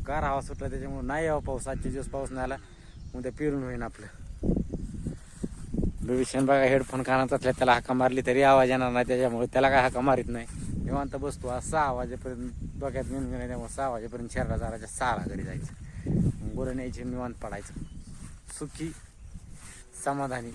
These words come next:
म्हणायचं आणि जगायचं. मित्रांनो, साडेपाच वाजून गेले आता, घराकडं शहरं निघाल्यात, आम्ही नाही, पण आता त्यांच्या मागं मागं जावं लागेल, होय, पर्याय नाही,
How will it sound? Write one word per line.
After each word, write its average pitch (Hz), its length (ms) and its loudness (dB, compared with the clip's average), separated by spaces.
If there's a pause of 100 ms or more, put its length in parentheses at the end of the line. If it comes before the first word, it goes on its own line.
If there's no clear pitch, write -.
(320)
म्हणायचं 135 360 -4
आणि 131 80 -4
जगायचं. 120 520 -4 (3250)
मित्रांनो, - 480 8
साडेपाच - 380 8
वाजून - 280 6
गेले 95 160 4
आता, 101 280 4 (840)
घराकडं - 420 2 (1160)
शहरं 151 400 8
निघाल्यात, 117 460 0 (120)
आम्ही 135 180 4
नाही, 107 180 2 (520)
पण - 260 0
आता 131 120 -2
त्यांच्या 147 320 0
मागं 156 200 0
मागं - 260 2
जावं 135 260 4
लागेल, - 320 2
होय, 156 220 2 (1400)
पर्याय 175 360 6
नाही, 156 220 4